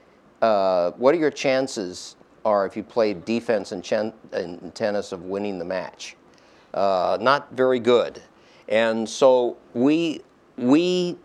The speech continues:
went out there, we, we talked to all the parties, but basically we,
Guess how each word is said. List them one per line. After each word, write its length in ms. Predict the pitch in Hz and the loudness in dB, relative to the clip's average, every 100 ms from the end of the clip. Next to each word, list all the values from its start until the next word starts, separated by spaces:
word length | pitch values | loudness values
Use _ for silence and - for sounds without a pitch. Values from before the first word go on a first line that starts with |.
| _ _ - | _ _ -8
went 240 | 113 147 156 | 2 4 6
out 240 | 151 147 | 2 2
there, 420 | 143 139 143 143 143 - - _ - | 4 4 2 -2 -6 -20 -20 _ -4
we, 220 | 123 117 - _ _ _ _ | -2 -2 -8 _ _ _ _
we 220 | 107 113 101 | -2 0 -2
talked 380 | - 160 165 | 4 6 6
to 80 | 170 | 4
all 180 | 156 156 | 4 4
the 80 | 135 | 0
parties, 600 | 139 135 135 131 127 - - - | 4 4 4 0 -4 -8 -20 -2
but 260 | 110 - - | -2 -2 4
basically 560 | 170 196 180 175 156 143 | 4 4 -2 0 0 0
we, 200 | 131 | -2